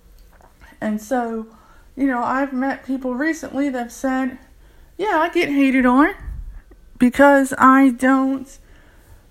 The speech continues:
look like them, because I don't talk like them, because, you know, people want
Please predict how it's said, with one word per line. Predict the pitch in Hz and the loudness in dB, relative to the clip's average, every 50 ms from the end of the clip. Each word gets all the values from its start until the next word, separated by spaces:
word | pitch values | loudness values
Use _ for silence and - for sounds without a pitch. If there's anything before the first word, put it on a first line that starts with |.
| _ _ - | _ _ -10
look | - 247 262 294 285 - | -4 -2 -2 -2 -2 -4
like | 269 269 262 254 - - 233 | -4 -2 -2 -2 -4 -6 -6
them, | 233 247 247 247 254 254 247 247 240 | -4 -4 -2 -2 -4 -4 -4 -4 -6
because | 240 240 220 220 226 220 220 | -6 -6 -6 -6 -6 -4 -4
I | 220 233 247 | -2 -2 -2
don't | 262 262 254 - | -2 -4 -4 -6
talk | - - 262 269 254 254 | -6 -4 -4 -4 -4 -4
like | 247 247 254 254 240 240 | -6 -6 -6 -6 -8 -8
them, | 233 240 247 240 247 254 254 247 240 | -8 -6 -6 -6 -6 -6 -6 -8 -8
because, | 226 240 233 226 226 226 226 220 214 - - - - - - - - - - | -10 -10 -8 -8 -8 -6 -6 -8 -12 -16 -20 -20 -20 -20 -20 -20 -20 -20 -10
you | - 240 262 | -6 -4 -2
know, | 254 247 240 | -2 -2 -4
people | 240 - 262 262 277 277 254 | -4 -6 -6 -4 -4 -4 -4
want | 240 254 254 262 262 262 247 - | -4 -4 -4 -2 -2 -4 -6 -8